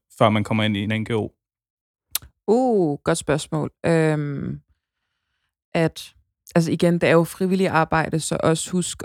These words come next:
Speaker 2: at passe på sig selv undervejs i det hele, fordi jeg, jeg tror, <laughs> Marianne og jeg har det lidt på samme måde, det her med, at vi så gerne vil det hele helt vildt. Og så nogle gange kan man måske bare godt blive lidt overvældet. Det her med, hvis du,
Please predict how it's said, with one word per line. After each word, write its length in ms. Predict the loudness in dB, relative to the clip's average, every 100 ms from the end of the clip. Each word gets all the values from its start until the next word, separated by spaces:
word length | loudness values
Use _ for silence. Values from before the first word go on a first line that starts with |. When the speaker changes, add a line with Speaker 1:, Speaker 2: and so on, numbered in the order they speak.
| 0
Speaker 2:
at 300 | 0 0 -2 _ _ _ -2
passe 220 | -2 -2
på 100 | -8
sig 180 | -6 -6
selv 260 | -2 -2 0
undervejs 520 | 0 2 0 -2 -4
i 20 |
det 140 | -4 -2
hele, 340 | -2 -2 -2
fordi 300 | -4 -4 0
jeg, 220 | 2 2 2
jeg 100 | 0
tror, 260 | -2 -4 -8 _ _ _ _
<laughs> 420 | 4 4 _ _
Marianne 300 | -2 0 0
og 20 | 0
jeg 120 | 2
har 100 | 2
det 80 | 0
lidt 120 | -2
på 80 | -2
samme 240 | 2 4
måde, 140 | 4 2
det 120 | 2
her 60 |
med, 120 | 2 0
at 80 |
vi 80 | -2
så 140 | -2 0
gerne 320 | 2 2 2
vil 220 | 0 0
det 80 | -2
hele 380 | -2 0 -2 -4 -10 _ _ -2
helt 260 | 2 2
vildt. 280 | 2 -2 -6 _ _ _ _ _ 0
Og 100 | 2
så 80 | 4
nogle 120 | 2
gange 120 | 0
kan 140 | 0
man 120 | 0 0
måske 260 | -4 -4
bare 160 | -2 -2
godt 200 | -2 -4
blive 120 | -4
lidt 160 | -2 0
overvældet. 480 | 4 4 4 2 2
Det 80 | 2
her 80 | 2
med, 160 | 0
hvis 180 | -2 -6
du, 260 | -4 -4